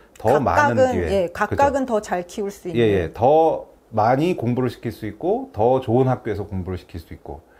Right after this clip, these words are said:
Speaker 1: 그러면 이제 아까 그 더 잘 사는 나라가 옛날에는 왜 애를 더 적게 낳느냐를 생각해 보면 더 잘 사는 나라일수록 이런 교육 기회를 많이 주지 않으면은 성공하기가 쉽지 않은 그런 나라들이잖아요. 그러니까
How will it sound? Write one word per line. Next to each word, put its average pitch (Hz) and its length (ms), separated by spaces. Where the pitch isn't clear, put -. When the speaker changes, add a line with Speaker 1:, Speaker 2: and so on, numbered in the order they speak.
Speaker 1:
그러면 190 360
이제 175 180
아까 160 400
그 143 400
더 151 160
잘 117 200
사는 147 260
나라가 123 320
옛날에는 104 440
왜 98 200
애를 98 160
더 92 100
적게 92 240
낳느냐를 90 800
생각해 123 400
보면 90 500
더 147 140
잘 113 200
사는 143 260
나라일수록 113 720
이런 117 680
교육 156 300
기회를 143 280
많이 123 320
주지 104 240
않으면은 92 500
성공하기가 135 460
쉽지 - 280
않은 90 520
그런 110 220
나라들이잖아요. 80 840
그러니까 87 400